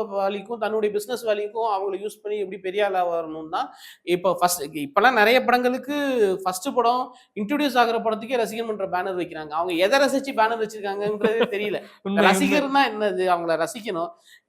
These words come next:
Speaker 1: இப்பதான் ஃபர்ஸ்ட் படமே ரிலீஸ் ஆகுது. எதை ரசிச்சு நீங்க மன்றம் ஸ்டார்ட் பண்றீங்க? அவர்
Speaker 2: இதுல
Speaker 1: பேனர்
Speaker 2: அகில
Speaker 1: வைக்கிறீங்க.
Speaker 2: உலகம் வேற.
Speaker 1: அகில உலகத்துல யார் அவரை இது வரைக்கும் ரசிச்சிருக்கா? இப்பதான்,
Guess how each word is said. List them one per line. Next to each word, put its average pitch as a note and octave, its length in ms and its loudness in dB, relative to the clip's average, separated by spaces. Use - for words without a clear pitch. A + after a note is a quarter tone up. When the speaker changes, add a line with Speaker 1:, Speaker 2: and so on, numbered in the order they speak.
Speaker 1:
இப்பதான் C#4 440 6
ஃபர்ஸ்ட் G#3+ 220 -4
படமே C#4 240 4
ரிலீஸ் A#3+ 280 -2
ஆகுது. D#3+ 300 2
எதை A3+ 220 4
ரசிச்சு C#4+ 500 2
நீங்க A3 200 -2
மன்றம் G#3+ 320 -2
ஸ்டார்ட் G#3 320 -2
பண்றீங்க? F#3+ 240 -6
அவர் A#3 240 0
Speaker 2:
இதுல G3 40 2
Speaker 1:
பேனர் F#3 260 12
Speaker 2:
அகில B3 240 10
Speaker 1:
வைக்கிறீங்க. G#3+ 80 12
Speaker 2:
உலகம் A#3 300 10
வேற. F#3 360 4
Speaker 1:
அகில C4 420 4
உலகத்துல C4 380 2
யார் A#3 240 4
அவரை G#3 320 0
இது G3 120 -6
வரைக்கும் G#3 260 -2
ரசிச்சிருக்கா? F#3 440 -6
இப்பதான், G3+ 360 -2